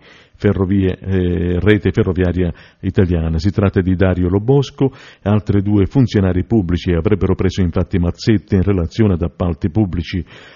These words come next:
Lobosco, accusato di concussione, avrebbe intascato, secondo gli investigatori,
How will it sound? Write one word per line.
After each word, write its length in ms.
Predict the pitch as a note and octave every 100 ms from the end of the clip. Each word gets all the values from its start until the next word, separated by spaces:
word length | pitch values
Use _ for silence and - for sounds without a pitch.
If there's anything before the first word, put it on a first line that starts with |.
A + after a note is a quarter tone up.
| _ -
Lobosco, 500 | A#2+ C3 C3 - A#2+
accusato 380 | - G2+ A2
di 100 | G2
concussione, 540 | G2 G2 G2 F#2+ C3 G2+
avrebbe 280 | F#2 F#2 F2
intascato, 680 | F2 A2 G2 - F2+ F2 F#2+
secondo 360 | E2+ A2 F#2+
gli 120 | E2+
investigatori, 840 | F2+ E2+ F2 G#2+ G2 G#2 C3+ B2+